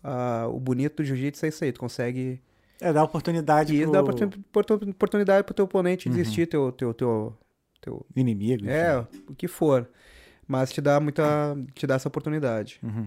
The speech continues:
Speaker 2: E o que te
Speaker 1: Então
Speaker 2: motivou, assim, a entrar pro jiu-jitsu mesmo? Chega assim, ah, tu passou
Speaker 1: E
Speaker 2: na... tu passou na... Na
Speaker 1: Na realidade, eu,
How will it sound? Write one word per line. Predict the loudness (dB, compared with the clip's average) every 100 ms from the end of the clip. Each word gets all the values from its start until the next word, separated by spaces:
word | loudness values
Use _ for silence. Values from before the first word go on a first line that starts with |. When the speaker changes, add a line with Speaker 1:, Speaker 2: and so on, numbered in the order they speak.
| 2
Speaker 2:
E | 2
o |
que | 2
te | -2
Speaker 1:
Então | 0
Speaker 2:
motivou, | 0 0 -2 0
assim, | -2 -2
a | -4
entrar | -4 -4
pro | -4
jiu-jitsu | -6 -8 -6 -6
mesmo? | -6
Chega | -4 -4
assim, | -2
ah, | 4 4
tu | 4 0
passou | 0 2 2
Speaker 1:
E |
Speaker 2:
na... | 2 0
tu | 0
passou | -2 0 0
na... | 2 0 -2 -4 -8 -8
Na | -8 -6 -8 -12 -8
Speaker 1:
Na | 0 2
realidade, | 4 4 4
eu, | 4